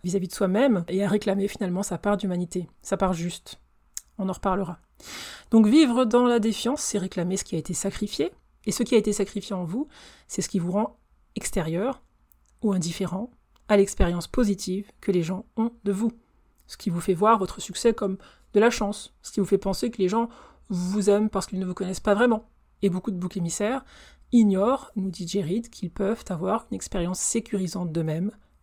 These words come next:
en restant tels qu'ils sont. Sans sauver personne, sans être surperformant. Parce que toute leur vie, ils ont porté le costume du « je suis honteux », et guérir,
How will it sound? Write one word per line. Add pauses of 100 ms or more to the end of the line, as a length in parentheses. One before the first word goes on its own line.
(160)
en
restant (200)
tels
qu'ils
sont. (1200)
Sans
sauver
personne,
sans
être
surperformant. (1040)
Parce
que
toute
leur
vie, (200)
ils
ont
porté
le
costume
du «
je
suis
honteux », (1040)
et
guérir,